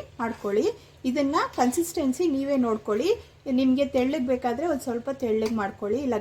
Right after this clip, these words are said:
ಗಟ್ಟಿಯಾಗಿ ಬೇಕಂದ್ರೆ ಒಂದ್ ಸ್ವಲ್ಪ ಗಟ್ಟಿಯಾಗಿ ನೀರು ಕಡಿಮೆ ಹಾಕ್ಕೊಳ್ಳಿ. ಈಗ ಮಿಕ್ಸ್ ಮಾಡಿದ್ಮೇಲೆ ಒಂದು ಸಿಮ್ಮಲ್ಲಿ ಒಂದ್ ಎರಡ್ ನಿಮಿಷ ಹಾಗೇನೆ ಇದನ್ನ ಕ್ಲೋಸ್ ಮಾಡಿ ಇಡೋಣ. ಒಂದ್ ಎರಡ್ ನಿಮಿಷ ಆಗಿದೆ. ಈಗ ಸಾರು ಚೆನ್ನಾಗಿ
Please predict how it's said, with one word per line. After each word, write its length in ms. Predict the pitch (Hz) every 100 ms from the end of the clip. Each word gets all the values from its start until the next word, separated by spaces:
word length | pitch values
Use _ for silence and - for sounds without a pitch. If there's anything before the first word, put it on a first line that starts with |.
| 208
ಗಟ್ಟಿಯಾಗಿ 440 | 202 226 226 208 208
ಬೇಕಂದ್ರೆ 420 | 202 202 214 453 605
ಒಂದ್ 120 | 262
ಸ್ವಲ್ಪ 200 | - - 359 571 - - - - 214
ಗಟ್ಟಿಯಾಗಿ 460 | 214 240 202 220 440
ನೀರು 180 | 262 254 -
ಕಡಿಮೆ 260 | 196 214 214
ಹಾಕ್ಕೊಳ್ಳಿ. 420 | 190 170 185 226 480 - - - 269
ಈಗ 80 | 254 247
ಮಿಕ್ಸ್ 220 | 240 - 269
ಮಾಡಿದ್ಮೇಲೆ 520 | 254 220 214 208 226 494 330
ಒಂದು 240 | 220 214 214 -
ಸಿಮ್ಮಲ್ಲಿ 460 | 254 247 247 214 392 539
ಒಂದ್ 160 | 240 208
ಎರಡ್ 200 | 208 214 208
ನಿಮಿಷ 200 | 214 269 -
ಹಾಗೇನೆ 420 | 214 202 208 285 539 - - _ - - 240
ಇದನ್ನ 220 | 220 233 508 277
ಕ್ಲೋಸ್ 260 | 226 208 214
ಮಾಡಿ 180 | 196 190 180
ಇಡೋಣ. 220 | 180 180 392 - - - - - - - - - - - - - - - _ - _ 370 539 -
ಒಂದ್ 140 | 254 226
ಎರಡ್ 200 | 214 220 226
ನಿಮಿಷ 180 | 220 262 220
ಆಗಿದೆ. 300 | 196 208 269 403 214
ಈಗ 80 | 240 349 494 - - - - -
ಸಾರು 240 | 240 220 226 240
ಚೆನ್ನಾಗಿ 380 | 208 196 214